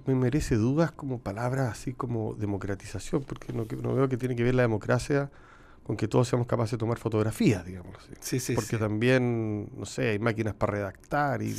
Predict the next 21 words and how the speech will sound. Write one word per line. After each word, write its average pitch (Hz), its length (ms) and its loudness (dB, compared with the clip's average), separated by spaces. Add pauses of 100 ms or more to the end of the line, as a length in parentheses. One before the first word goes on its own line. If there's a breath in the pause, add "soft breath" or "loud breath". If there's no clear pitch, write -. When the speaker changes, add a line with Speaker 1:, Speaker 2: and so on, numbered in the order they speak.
(160)
Speaker 2:
<laughs> 104 160 -6
Speaker 1:
podría 117 240 2
haber 120 100 6
una 117 80 2
democratización 104 600 0
de 113 60 4
la 110 100 4
literatura. 147 640 2 (160)
<laughs> - 140 -4 (720 loud breath)
Eh, 101 520 2 (840 loud breath)
yo 127 100 4
creo 170 120 12
que 175 80 10
hay 165 100 12
un 151 80 6
cambio 147 320 8
técnico. 101 540 4 (340)
Speaker 2:
Sí. 165 260 4
Speaker 1:
Y 117 80 2
que 123 140 4
eso, 120 600 2